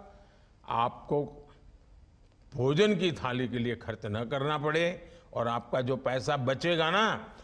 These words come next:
वो जनधन अकाउंट में जमा कीजिए और उससे फिर बच्चों के भविष्य के लिए उसका उपयोग कीजिए, प्लानिंग कीजिए। पैसे बर्बाद नहीं होने चाहिए।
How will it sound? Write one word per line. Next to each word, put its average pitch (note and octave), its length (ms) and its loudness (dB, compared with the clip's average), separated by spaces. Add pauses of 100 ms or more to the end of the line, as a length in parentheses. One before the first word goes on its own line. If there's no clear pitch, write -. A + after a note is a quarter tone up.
(140)
वो D3 80 -2
जनधन D#3 520 4
अकाउंट F#3 360 4
में F3+ 100 4
जमा D#3 260 4
कीजिए F#2+ 460 -6 (1040)
और A3+ 180 8
उससे A3+ 320 6
फिर C4 180 6
बच्चों A3 400 4
के A#3 100 6
भविष्य F3 320 6
के G#3+ 120 4
लिए G#3+ 120 6
उसका G#3 200 2
उपयोग D#3 420 0
कीजिए, F#2+ 340 -8 (100)
प्लानिंग A#3+ 460 6
कीजिए। C3+ 500 -2 (760)
पैसे F#3+ 280 4
बर्बाद B3 360 8
नहीं C#4 140 6
होने C4+ 220 6
चाहिए। D#3 460 -2